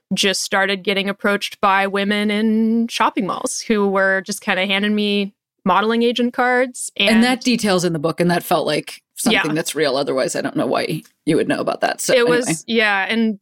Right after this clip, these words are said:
Speaker 1: the weirdest place I was ever approached, which is not in the book, was at a Green Day concert when I was in high school.
Speaker 2: Mm-hmm.
Speaker 1: Um, just, like, leaving the Green Day concert, and this woman came up to me and my dad.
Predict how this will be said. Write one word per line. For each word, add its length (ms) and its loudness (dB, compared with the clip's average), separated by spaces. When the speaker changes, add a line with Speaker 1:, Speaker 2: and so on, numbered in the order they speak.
Speaker 1:
the 180 0
weirdest 420 0
place 200 -2
I 60 2
was 120 0
ever 180 -2
approached, 440 -4
which 140 -2
is 100 -4
not 300 4
in 80 -8
the 60 -8
book, 280 -4
was 160 -4
at 160 0
a 60 -4
Green 260 -4
Day 160 -2
concert 500 -2
when 80 -6
I 120 0
was 100 -6
in 80 -2
high 140 -2
school. 480 0
Speaker 2:
Mm-hmm. 60 6
Speaker 1:
Um, 640 0
just, 240 -2
like, 200 2
leaving 380 0
the 60 2
Green 180 0
Day 140 4
concert, 420 2
and 80 0
this 140 -4
woman 180 0
came 160 0
up 120 -2
to 100 -4
me 160 2
and 100 -2
my 140 0
dad. 400 0